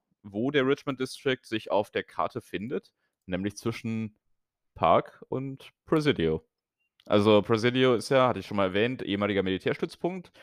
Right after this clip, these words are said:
inzwischen ein sehr luxuriöses Wohnviertel und mit Park ist hier der Golden Gate Park gemeint. Der Richmond District,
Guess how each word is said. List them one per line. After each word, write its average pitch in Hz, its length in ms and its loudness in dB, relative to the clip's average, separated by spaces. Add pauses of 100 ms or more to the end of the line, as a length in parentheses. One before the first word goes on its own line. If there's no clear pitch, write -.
(100)
inzwischen 107 420 -4
ein 95 400 2
sehr 98 280 0
luxuriöses 107 560 -2
Wohnviertel 180 480 -6 (360)
und 107 180 0
mit 113 200 -2
Park 92 340 4
ist - 200 -10
hier 95 160 -2
der 101 200 4
Golden 90 320 -2
Gate 82 240 -2
Park 92 280 -2
gemeint. - 420 -10 (1200)
Der 110 320 8
Richmond 139 300 0
District, 190 380 -2